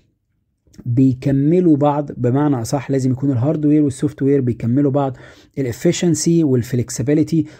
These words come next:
كل دي الكونسيدريشنز اللي انا هاخدها في الايكويفالنس ما بين الهاردوير والسوفت وير. الافشنسي بيقول ان الهاردوير and software have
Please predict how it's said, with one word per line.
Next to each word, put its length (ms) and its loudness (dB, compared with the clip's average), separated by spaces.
كل 160 2
دي 80 2
الكونسيدريشنز 960 0
اللي 160 0
انا 120 2
هاخدها 340 0
في 80 -8
الايكويفالنس 640 0
ما 60 0
بين 120 2
الهاردوير 540 2
والسوفت 400 -4
وير. 260 2
الافشنسي 800 -2
بيقول 300 4
ان 80 0
الهاردوير 520 0
and 180 -2
software 420 -4
have 200 -2